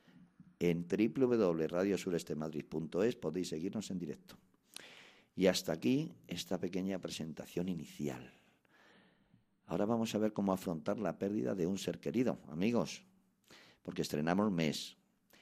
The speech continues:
con alegría, con positivismo, con esa energía tan especial que nos,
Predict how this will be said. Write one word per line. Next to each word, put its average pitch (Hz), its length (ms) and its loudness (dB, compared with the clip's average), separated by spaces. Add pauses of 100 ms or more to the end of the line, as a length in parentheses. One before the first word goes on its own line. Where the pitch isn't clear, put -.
(240)
con 82 180 6
alegría, 82 540 8
con 82 160 2
positivismo, 80 960 4 (180)
con 82 160 -2
esa 95 300 2
energía 87 680 4
tan 82 160 0
especial 82 440 -2
que 85 100 -8
nos, 80 120 -6